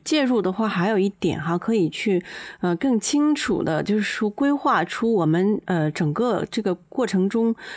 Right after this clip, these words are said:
需要的一些，呃，质量资源以及它所需要的一个成本。那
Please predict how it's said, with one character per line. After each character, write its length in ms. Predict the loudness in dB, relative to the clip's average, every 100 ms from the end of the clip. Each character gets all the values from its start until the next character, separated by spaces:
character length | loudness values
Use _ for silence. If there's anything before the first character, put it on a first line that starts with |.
| -12
需 260 | -4 0
要 220 | 2 2 2
的 100 | 2
一 80 |
些， 420 | 2 0 2 2 0 -6 -20 -20 _
呃， 120 | -2 0
质 160 | 0
量 180 | 0 0
资 240 | 2 2
源 320 | 2 2 2 0
以 80 | 0
及 180 | 0
它 320 | 0 0 0 0
所 300 | -2 -2 -2
需 160 | 0
要 100 | 0
的 80 | 2
一 60 | 0
个 100 | 0
成 320 | 0 2 2
本。 200 | 0 -4 -12 -12 -8 -2
那 220 | 0